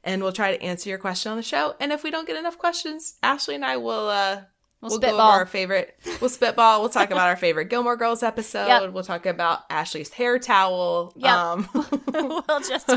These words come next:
Speaker 1: <laughs>
Speaker 2: whatever's on our minds that day. <laughs>
Speaker 1: Thirty minutes of rambling. <laughs>
Speaker 2: Uh-huh. Your favorite.
Speaker 1: All right. Well, it'll, it'll be fun to talk to you about whatever our listeners have to say. So I will talk to you in a few weeks.
Speaker 2: Talk to you then.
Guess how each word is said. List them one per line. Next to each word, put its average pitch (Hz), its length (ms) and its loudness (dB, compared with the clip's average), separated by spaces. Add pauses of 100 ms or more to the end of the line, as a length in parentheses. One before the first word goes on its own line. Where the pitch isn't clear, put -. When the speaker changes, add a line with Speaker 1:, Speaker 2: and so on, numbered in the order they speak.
(420)
Speaker 1:
<laughs> - 480 -10
Speaker 2:
whatever's 302 360 4
on 262 140 4
our 233 80 4
minds 202 280 0
that 190 140 0
day. 208 280 0 (680)
<laughs> 220 100 -6 (560)
Speaker 1:
Thirty 262 280 0
minutes 269 280 -2
of 269 80 -2
rambling. 160 500 -4
<laughs> - 40 -18
Speaker 2:
Uh-huh. 226 580 2
Your 277 160 -4
favorite. 196 440 -4 (840)
Speaker 1:
All 208 220 0
right. 185 180 2
Well, 190 120 0
it'll, 214 440 0
it'll 214 160 2
be 233 140 -2
fun 214 180 -2
to 196 80 -4
talk 185 240 0
to 214 120 -10
you 170 120 -2
about 165 540 -4
whatever 170 340 -8
our 214 100 -8
listeners 190 400 -10
have 170 180 -12
to 170 80 -10
say. - 240 -8
So - 220 -8
I 165 140 0
will 160 300 -6
talk 156 240 -6
to - 100 -12
you 226 60 -6
in 233 60 -6
a 247 40 -6
few 320 220 -4
weeks. 403 420 -2
Speaker 2:
Talk 196 200 -4
to 233 80 -4
you - 40 -2
then. 196 400 -4